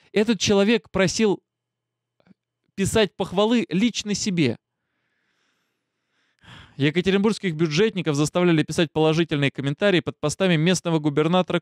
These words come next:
Куйвышева. Миллиардеры из группы компаний «Пик», считая свои купюры, опять подзабыли про совесть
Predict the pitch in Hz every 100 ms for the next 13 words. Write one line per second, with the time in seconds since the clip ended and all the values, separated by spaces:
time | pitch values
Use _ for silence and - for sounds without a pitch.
0 | - 180 165 123 117 120 117 127 - _
1 | _ _ _ _ _ _ 135 165 185 214
2 | 226 240 269 233 180 - _ _ 202 220
3 | 175 - _ 139 240 247 196 - 190 180
4 | 220 190 147 - - 240 - - _ _
5 | - - 156 175 156 - 160 147 165 -
6 | 240 180 127 _ _ _ _ - 156 262
7 | 196 208 170 190 220 214 175 - 196 151
8 | - 233 131 107 -